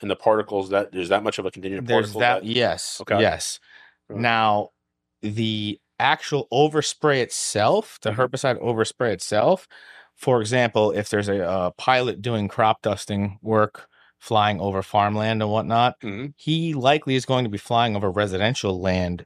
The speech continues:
Speaker 2: to get to that farmland or while leaving that farmland. And any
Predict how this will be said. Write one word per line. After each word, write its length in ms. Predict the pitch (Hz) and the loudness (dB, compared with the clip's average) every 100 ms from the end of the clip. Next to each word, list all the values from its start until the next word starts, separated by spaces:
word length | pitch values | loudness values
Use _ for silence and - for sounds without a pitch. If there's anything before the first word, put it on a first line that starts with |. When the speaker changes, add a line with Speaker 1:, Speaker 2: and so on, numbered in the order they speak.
| _ | _
Speaker 2:
to 120 | - | -8
get 160 | 87 101 | -2 -2
to 100 | - | 0
that 160 | 98 90 | -2 0
farmland 580 | 104 101 104 104 104 | 0 0 2 0 0
or 80 | 92 | -2
while 180 | 87 87 | -2 -2
leaving 280 | 90 104 92 | 0 -2 0
that 160 | 85 | -2
farmland. 580 | - 90 90 90 90 87 - - _ - | 0 0 2 2 0 -2 -8 -20 _ -10
And 140 | 92 | -4
any 160 | 117 | -2